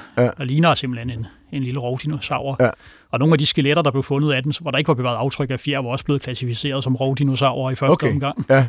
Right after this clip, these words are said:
Speaker 1: op igennem kridt, så får vi udviklet egentlige fugle.
Speaker 2: Ja, mange af dem har stadig tænder i munden, men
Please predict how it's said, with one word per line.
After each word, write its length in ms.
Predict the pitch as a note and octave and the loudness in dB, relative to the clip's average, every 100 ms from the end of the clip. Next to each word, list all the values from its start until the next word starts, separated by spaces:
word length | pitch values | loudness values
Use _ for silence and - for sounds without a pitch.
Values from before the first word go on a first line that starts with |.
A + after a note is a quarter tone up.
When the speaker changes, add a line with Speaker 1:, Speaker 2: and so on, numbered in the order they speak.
| - - | 0 2
Speaker 1:
op 160 | C3 | 4
igennem 300 | C#3+ C3 B2 | 4 4 2
kridt, 340 | - B2+ A#2 - | 2 2 2 0
så 180 | - | -2
får 180 | A#2+ B2 | 0 2
vi 120 | A2 | 4
udviklet 520 | F#2+ G#2+ G2 G2+ G#2 F#2+ | 4 2 2 0 -2 -2
egentlige 340 | A2+ A2+ A2 | -2 0 -2
fugle. 320 | - G2 F2 | 0 -2 0
Speaker 2:
Ja, 100 | B2 G#2+ - _ _ - | 0 -2 -8 _ _ -2
mange 180 | E3 | 0
af 40 | D#3 | 2
dem 60 | |
har 60 | B2+ | 0
stadig 260 | - C#3+ - | -2 -2 0
tænder 280 | D3 D#3+ | 0 0
i 60 | D3 | -2
munden, 260 | C3+ C#3+ C3+ | -4 -4 -6
men 220 | B2 | -6